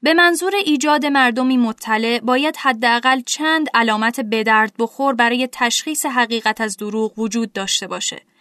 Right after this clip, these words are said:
ترویج یک بحث سالم، عقلایی و آگاهانه در یک جامعه توده‌ای مستلزم سازوکارهاییه که دیدگاه‌های مغایر با هم ترجیحاً بهترین نسخه‌های هر کدوم رو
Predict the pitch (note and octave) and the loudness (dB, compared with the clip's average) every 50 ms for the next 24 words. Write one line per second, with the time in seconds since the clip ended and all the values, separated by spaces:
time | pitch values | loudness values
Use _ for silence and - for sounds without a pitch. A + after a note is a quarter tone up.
0 | _ _ - - - D#4 D#4 D#4 C#4+ E4+ F4 E4+ - F4 F4 E4+ - - - C4 | _ _ -6 0 2 4 4 4 2 0 0 0 2 0 0 0 -2 -2 2 2
1 | C4+ C#4 C4+ - - C#4 B3+ - - B3 A3+ G#3+ G#3+ G#3+ A3 A3+ A3+ A3+ - A3+ | 2 2 0 -2 -2 -2 0 0 2 2 2 2 2 0 0 0 0 -2 -2 -2
2 | A3+ - A3+ A3+ A#3 A3+ A3+ A#3+ C#4 C4+ C4 - A3 A3 G#3 G#3 G#3 G3+ F#3+ G3+ | 0 2 2 2 2 2 0 0 0 2 2 2 2 0 0 0 -2 -2 -2 -4
3 | G3 G3+ G3+ G#3 G#3 G3 G#3+ A3 A3+ C4+ C#4+ - - - - B3 A#3 A#3 A#3 A#3+ | -6 -4 -4 -6 -2 0 0 0 2 0 -4 -6 -6 -4 0 0 2 2 2 0
4 | A#3 C4 D4+ D#4 C#4+ - - - A#3 G3 G#3+ G#3 G#3 A3+ A#3 A#3 A3+ - - - | 0 0 -2 -2 -4 -6 -8 -6 -6 -4 -4 -4 -2 -2 -2 -4 -4 -6 -12 -18
5 | - _ - C#4+ D4 - - D#4 D4 D4 C4 D4 E4 E4 E4+ - - - D4 C4+ | -10 _ -2 0 0 0 2 2 2 2 0 0 -2 -2 -2 -2 0 0 2 0
6 | C4 A#3 B3+ B3 - - C4+ C4 B3 A#3+ A#3+ D4 D#4 D4+ D4 C#4 B3 - C4 A#3+ | 2 0 -2 -2 -2 0 0 0 0 0 0 -2 0 0 0 -2 -2 -2 -4 -4
7 | G3+ A3 A#3+ A#3+ - - B3+ A#3+ B3 A#3+ C#4 D4+ D#4 D#4 C#4+ C4 B3 A#3 A3+ A#3 | -2 -2 -2 -2 -2 0 0 2 2 2 0 -2 -2 0 0 2 0 2 2 2
8 | A#3 A#3 A#3+ C4+ C#4 B3+ G#3 G3+ G3 F#3+ G#3+ G#3+ G#3 G#3 - - - - - - | 2 2 2 0 0 0 -2 -4 -4 -2 -2 -2 -2 -4 -6 -12 -16 -18 -18 -6
9 | - D4 C#4+ C4+ C4+ A3+ A#3+ B3+ C4 C#4+ C#4+ C4+ A3+ A3+ B3 B3 A#3+ - - B3 | 0 2 2 2 2 0 -2 -2 0 2 2 2 4 2 2 2 0 -2 -2 0
10 | B3 D#4 E4+ D#4+ D4+ C4+ - - - A3+ G#3+ A#3 A3 G#3+ G#3 G3+ G3+ G3 F#3+ F#3+ | 0 0 -2 -2 -2 -2 -2 -2 -2 -2 0 0 0 0 -2 -2 -4 -4 -4 -6
11 | - G3+ F#3 G#3+ A3+ A#3+ A#3 G#3+ G#3 | -10 -10 -4 -2 -2 -2 0 -2 -4